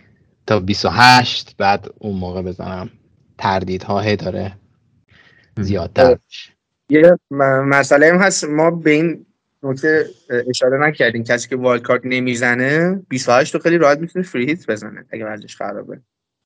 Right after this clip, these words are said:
Speaker 2: آره.
Speaker 3: دیگه شما وایلد کارت تو میاری می‌ذاری اون آخر می‌زنی، یعنی بیست و هشت فری هیت تو می‌زنی، اه، مشکلات رفع می‌شه، وایلد کارتت هم که می‌بری سی و یک، سی و دو، سی و سه.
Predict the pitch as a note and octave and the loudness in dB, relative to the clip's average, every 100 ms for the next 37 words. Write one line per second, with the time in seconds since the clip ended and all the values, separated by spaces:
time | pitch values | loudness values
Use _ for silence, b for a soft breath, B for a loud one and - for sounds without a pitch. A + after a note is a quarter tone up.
0 | _ _ - G2 F#2 C3 C3+ A#2+ B2 - | _ _ -2 2 4 4 2 -4 -4 0
1 | A#2+ A#2+ - _ D3 E3 D3 D3 D3+ D3+ | 2 2 -2 _ -6 -2 2 4 4 2
2 | D3+ D3+ D3+ A2+ A#2 C3+ C3+ A2+ G#2+ _ | 0 0 0 0 0 -2 -2 -4 -4 _
3 | G#2+ A2+ B2+ C#3 A#2 C3+ - A#2+ B2 D3+ | -8 -4 -4 0 0 0 -2 -4 -4 -4
4 | E3 D#3 D#3+ E3+ E3+ E3+ E3+ E3+ F3 _ | -4 -4 0 2 2 2 0 0 -4 _
5 | _ _ _ _ _ - A#2 A2 A2 A#2 | _ _ _ _ _ -8 -6 -4 -4 -4
6 | A2+ - A#2+ B2+ D#3+ B2 B2+ D#3+ - E3 | -2 2 4 4 4 4 2 2 -2 0
7 | E3 D#3+ B2+ A#2 B2+ C3 C#3+ D3 D3 D3 | 2 2 0 0 0 -2 -2 -4 -2 -2
8 | C#3+ C#3+ C3+ C3+ B2+ C3 B2+ - - A#2+ | -2 -2 0 2 2 -4 -8 -12 -8 -6
9 | A2 A2+ A#2 A#2 - A2 A2 A2+ A2 G#2+ | -4 -2 -2 -4 -10 -10 -10 -10 -10 -10
10 | F2+ - - | -12 -12 -14